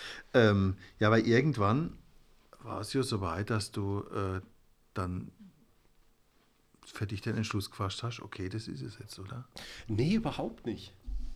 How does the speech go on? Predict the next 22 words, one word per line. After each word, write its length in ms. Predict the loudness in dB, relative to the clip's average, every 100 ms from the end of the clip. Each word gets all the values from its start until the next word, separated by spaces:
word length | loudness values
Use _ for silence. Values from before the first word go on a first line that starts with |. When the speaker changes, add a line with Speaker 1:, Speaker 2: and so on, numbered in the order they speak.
| -6
Speaker 1:
Nee? 260 | -4 -2 -2
Speaker 2:
Also 160 | -4 -2
das 260 | -2 0 6
würde 200 | 6 6
ja 100 | 2
voraussetzen, 760 | -2 -2 -2 0 -2 0 -2
dass 180 | -2 -4
ich 200 | -6 -6
ein 80 | -4
gewisses 640 | -4 -4 -4 -6 -8 -10
Ziel 380 | -6 -2 -2 -2
hatte 300 | -6 -6 -6
oder 220 | -6 -6
so, 220 | -6 -8
so, 220 | -8 -8 -8
so 120 | -8
einen 140 | 0
Weg 300 | 4 4 2
zumindest 680 | -6 -6 -4 -4 -6 -8 -12
gegangen 420 | -8 -4 -2 -2
Speaker 1:
Mhm. 60 | -4
Speaker 2:
bin. 160 | -8